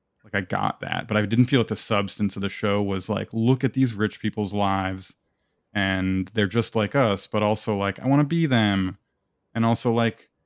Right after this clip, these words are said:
they're stupid and they have all this drama. Like, the sh-, the substance of that show was still, like, what it was, well, like, C K Y and stuff were, which was, like,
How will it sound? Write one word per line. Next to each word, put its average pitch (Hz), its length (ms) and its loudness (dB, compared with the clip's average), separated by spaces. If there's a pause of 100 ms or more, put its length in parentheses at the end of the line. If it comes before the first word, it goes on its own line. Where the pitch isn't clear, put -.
(240)
they're 117 220 4
stupid 127 480 2
and 101 120 2
they 101 60 2
have 107 160 2
all 110 80 4
this 107 140 -2
drama. 110 300 4
Like, 98 180 -6
the 101 140 -2
sh-, - 160 -10
the 110 160 -2
substance 123 480 0
of 98 60 -6
that 101 140 -2
show 107 220 -2
was 95 160 -4
still, 98 240 -4
like, 98 320 -8 (880)
what 107 200 2
it 101 100 -2
was, 101 640 0 (420)
well, 107 140 0
like, 98 200 -2
C 113 160 0
K 107 160 -2
Y 98 220 0
and 98 120 0
stuff - 260 -6
were, 107 120 -4
which 107 180 -8
was, 104 160 -8
like, 104 280 -8